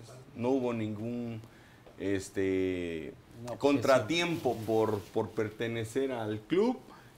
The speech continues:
Speaker 1: y se dan cuenta, pues, que es un club serio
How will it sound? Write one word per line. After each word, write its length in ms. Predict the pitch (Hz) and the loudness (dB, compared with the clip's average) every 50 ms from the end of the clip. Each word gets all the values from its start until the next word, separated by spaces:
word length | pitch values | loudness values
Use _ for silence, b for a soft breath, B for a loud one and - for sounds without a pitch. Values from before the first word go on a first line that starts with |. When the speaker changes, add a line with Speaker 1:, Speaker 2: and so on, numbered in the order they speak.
| - - | -8 -2
Speaker 1:
y 280 | 110 113 120 123 120 | 0 2 2 2 2
se 200 | 113 - 139 117 | 2 2 2 2
dan 200 | 113 127 135 143 | 2 2 0 0
cuenta, 520 | 135 - 143 139 139 135 - - 127 127 - | 0 0 0 2 0 0 0 -2 -2 -2 -2
pues, 280 | - 110 107 104 - - | -2 -2 -2 -2 -4 -4
que 220 | - 110 107 110 | -2 0 0 0
es 160 | 113 110 - | 0 -2 -2
un 100 | 127 123 | -2 -2
club 320 | 113 - - 131 131 123 - | -2 0 0 0 0 0 2
serio 480 | - 165 165 170 170 175 190 202 208 | 4 6 6 6 6 4 4 2 0